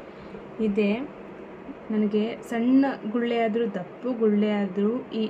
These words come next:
ಆಕ್ನಿ ಸ್ಟಾರ್ ಜೆಲ್‌ನ ನಾನು ಎಲ್ಲಿ ಗುಳ್ಳೆ ಆಗಿದ್ಯೋ, ಪಿಂಪಲ್ ಆಗಿದ್ಯೋ ಅಲ್ಲಿಗೆ ಫೇಸ್‌ಗೆ ಹಚ್ಕೊಂಡು ರಾತ್ರಿ ಇಡೀ ಮಲಗಿ ಬೆಳಗ್ಗೆ ಎದ್ದು ಮುಖ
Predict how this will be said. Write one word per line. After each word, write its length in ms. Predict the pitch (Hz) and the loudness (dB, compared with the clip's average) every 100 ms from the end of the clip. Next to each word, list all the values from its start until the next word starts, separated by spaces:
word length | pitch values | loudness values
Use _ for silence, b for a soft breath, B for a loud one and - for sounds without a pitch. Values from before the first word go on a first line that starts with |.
| - 214 | -4 -4
ಆಕ್ನಿ 420 | 220 - 254 254 | -4 -2 0 0
ಸ್ಟಾರ್ 380 | 254 - 220 208 - | -2 -4 -2 -2 -2
ಜೆಲ್‌ನ 360 | 202 196 202 208 | -2 2 2 2
ನಾನು 300 | 202 190 202 262 285 | 2 0 0 -2 -2
ಎಲ್ಲಿ 280 | 214 208 254 | 2 2 2
ಗುಳ್ಳೆ 320 | 220 214 208 214 | 2 4 4 4
ಆಗಿದ್ಯೋ, 420 | 202 190 202 202 | 2 0 0 0
ಪಿಂಪಲ್ 440 | 208 202 202 208 | 2 2 2 0
ಆಗಿದ್ಯೋ 440 | 190 185 175 190 233 269 | 0 -2 -6 -2 -2 -2
ಅಲ್ಲಿಗೆ 360 | 196 190 220 262 - B B B | -4 -4 -2 -4 -6 B B B
ಫೇಸ್‌ಗೆ 440 | - 220 214 - 202 | 4 6 6 0 0
ಹಚ್ಕೊಂಡು 580 | 190 - - 202 185 226 233 | 0 -4 0 2 2 0 0
ರಾತ್ರಿ 380 | 190 - 214 214 - | -2 -2 -2 -2 0
ಇಡೀ 260 | 214 208 254 | 2 4 6
ಮಲಗಿ 520 | 277 226 202 196 220 247 220 | 6 8 6 4 0 -4 0
ಬೆಳಗ್ಗೆ 400 | 202 196 196 190 | 0 2 2 4
ಎದ್ದು 320 | 208 185 214 254 320 B B B B | 2 2 2 2 0 B B B B
ಮುಖ 160 | 220 | -2